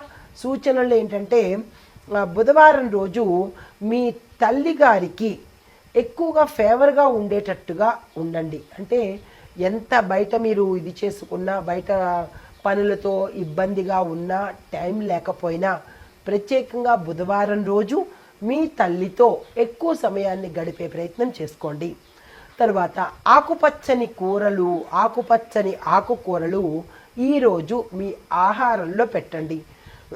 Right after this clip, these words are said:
అంతేకాని ఈరోజు మాత్రము నాన్ వెజ్ దగ్గరికి వెళ్ళకండి. శాకాహారులైతే సరే సరే, మాంసాహారులైతే మాత్రము ఈ రోజుని మాంసాన్ని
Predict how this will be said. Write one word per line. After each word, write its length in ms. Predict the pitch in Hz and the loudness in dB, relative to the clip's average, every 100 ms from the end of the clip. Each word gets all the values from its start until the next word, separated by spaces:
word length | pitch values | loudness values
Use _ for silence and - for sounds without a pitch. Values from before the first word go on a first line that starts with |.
| - _ - - - 277 - - | -20 _ 0 2 4 4 4 -2
అంతేకాని 540 | 208 226 - 196 269 - - - - - - - - - _ - - | -4 -4 -2 -2 -2 -4 -12 -20 -20 -20 -20 -20 -20 -20 _ -20 -8
ఈరోజు 460 | 233 254 226 190 170 | 0 2 4 2 0
మాత్రము 520 | 180 175 185 220 320 - - - 170 | -6 -6 -2 -2 -2 -6 -16 -16 -4
నాన్ 320 | 180 247 339 | 0 2 2
వెజ్ 220 | 311 226 | 0 -2
దగ్గరికి 600 | 196 170 180 180 285 - - | -4 -4 -6 -6 -8 -8 -6
వెళ్ళకండి. 640 | 170 160 170 165 151 147 - _ _ - - | -4 -4 -4 -6 -8 -10 -14 _ _ -10 -2
శాకాహారులైతే 800 | 208 214 240 233 214 214 202 220 | -2 2 2 4 2 0 -4 -4
సరే 280 | 208 175 175 | -4 -4 -6
సరే, 320 | 170 190 320 - - _ | -6 -6 -8 -12 -20 _
మాంసాహారులైతే 880 | 190 233 240 247 226 202 190 185 190 | -4 -2 0 4 4 2 -4 -6 -6
మాత్రము 500 | 175 175 196 226 427 - - - 208 | -4 0 2 2 0 -6 -20 -14 -4
ఈ 120 | 196 | -2
రోజుని 420 | 185 165 220 311 - | 0 -2 -4 -6 -8
మాంసాన్ని 800 | 180 175 240 - 240 185 214 269 | -8 -6 -6 -4 -4 -4 -4 -6